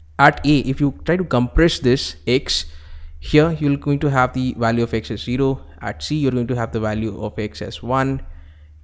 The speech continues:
at T you'll have the value of x as one point five, and similarly if you go along, x is gonna increase one point, uh, this is gonna be two point oh, two point zero,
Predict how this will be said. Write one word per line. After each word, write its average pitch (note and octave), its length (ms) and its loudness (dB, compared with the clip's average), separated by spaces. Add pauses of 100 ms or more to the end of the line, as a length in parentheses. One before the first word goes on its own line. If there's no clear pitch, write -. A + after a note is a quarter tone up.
(120)
at - 280 -2
T F3 220 6
you'll E3 180 8
have C#3 240 4
the C3+ 80 2
value A#2+ 220 4
of A#2 100 -2
x A2 180 -4
as G2+ 180 -6
one G#2 180 -2
point F2 220 -8
five, A#2 400 2
and G#2+ 120 -6
similarly A2 340 -2
if G#2 100 -8
you G#2+ 60 -6
go A#2+ 240 2
along, A#2+ 460 2 (840)
x A2 200 -6
is A#2 80 -2
gonna A#2 140 2
increase A#2+ 520 0
one G#2+ 160 -2
point, A2 460 -4
uh, - 120 -6
this G#2+ 220 -6
is A2+ 80 -4
gonna A2 160 -2
be A2 140 -2
two A#2+ 220 -2
point G#2+ 360 -2
oh, B2 240 -2
two A#2 180 -6
point G2+ 240 -6
zero, C3+ 540 0